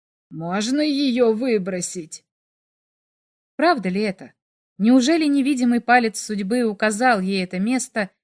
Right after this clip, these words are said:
несмотря на всю ее веру в собственную свободу? Симса последняя из своего рода. «Или первая, достопочтенная?» Да, он читал ее мысли.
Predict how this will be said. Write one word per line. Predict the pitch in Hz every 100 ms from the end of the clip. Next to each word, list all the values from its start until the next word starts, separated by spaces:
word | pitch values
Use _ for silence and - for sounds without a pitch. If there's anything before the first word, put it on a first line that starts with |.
| _
несмотря | 233 294 302 311 339 349
на | 285
всю | - 320
ее | 302 262 226 240
веру | 196 226 285 226
в | 185
собственную | - 220 196 - 196 190
свободу? | 185 - 180 170 170 156 123 _ _ _ _ _ _ _ -
Симса | - 240 226 220
последняя | 196 214 - 240 220 165 165 160
из | -
своего | 170 170 170 175
рода. | 170 175 156 139 - _ _ _ _ _ _ _ _ _ _ _ _ _ 175
«Или | 226 247 247 247 226
первая, | - 285 294 262 233 202 175 147 - _
достопочтенная?» | 262 294 - 277 190 233 180 - 220 190 180 175 165 160 - _ _ _ _ _ _ _ _ _ _ -
Да, | 262 226 254 220
он | 196 226
читал | 226 - 226 240 262
ее | 254 262 262
мысли. | 294 311 320 220 - 170 143